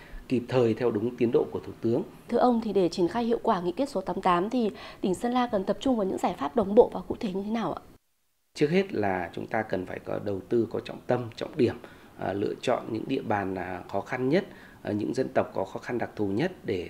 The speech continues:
Speaker 1: tập trung triển khai thực hiện. Cái nội dung thứ hai nữa là khi lựa chọn các hạng mục đầu tư, các dự án liên quan đến, à, sinh kế người dân, rồi là hỗ-, các đối tượng được hỗ trợ, cần phải có sự tham gia của người dân.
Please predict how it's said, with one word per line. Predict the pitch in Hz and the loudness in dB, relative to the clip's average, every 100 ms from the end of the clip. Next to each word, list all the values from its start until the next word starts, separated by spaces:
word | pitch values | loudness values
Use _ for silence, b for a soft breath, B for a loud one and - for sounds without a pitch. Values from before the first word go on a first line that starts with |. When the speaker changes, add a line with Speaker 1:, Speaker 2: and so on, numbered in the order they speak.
| - | -8
Speaker 1:
tập | 95 | -8
trung | - 110 | -2 -2
triển | - - | -2 -6
khai | 113 | -6
thực | - - | -6 2
hiện. | 120 - B B B B | 2 2 B B B B
Cái | 110 | 0
nội | 131 117 | 0 2
dung | 131 120 | 2 2
thứ | 120 | 0
hai | 113 127 127 | -4 -2 -2
nữa | 120 - | -2 -2
là | 107 95 - | -2 -4 -4
khi | 127 | -2
lựa | 117 - - | 0 -2 -2
chọn | 123 - | -4 -4
các | - - | -10 -8
hạng | 107 107 | -6 -6
mục | - | -4
đầu | 98 - | -6 2
tư, | 143 143 139 B B B | 2 2 -2 B B B
các | 139 | -6
dự | - 123 | -2 0
án | 101 101 120 | 0 0 0
liên | 135 120 | 0 -2
quan | 131 120 120 | 0 2 2
đến, | 104 101 127 | 0 -2 -2
à, | 131 131 131 135 | -4 -4 -4 -6
sinh | 135 - 127 | -6 -2 0
kế | 127 117 131 | 6 6 6
người | 131 | 4
dân, | 107 139 127 B B B | 4 2 2 B B B
rồi | 101 | 2
là | 101 98 | 4 2
hỗ-, | 101 147 - | 0 -4 -6
các | 165 | 2
đối | 120 120 | 2 4
tượng | 160 120 | 2 0
được | 101 | 2
hỗ | 107 | 2
trợ, | 107 165 160 - B B | 2 2 2 -2 B B
cần | - 113 107 | 2 2 2
phải | 92 | -2
có | - 110 | -6 -6
sự | - - | -6 -4
tham | 123 | -4
gia | 120 117 | 0 -2
của | 101 | -2
người | 95 95 | -6 -4
dân. | 117 127 | -2 -2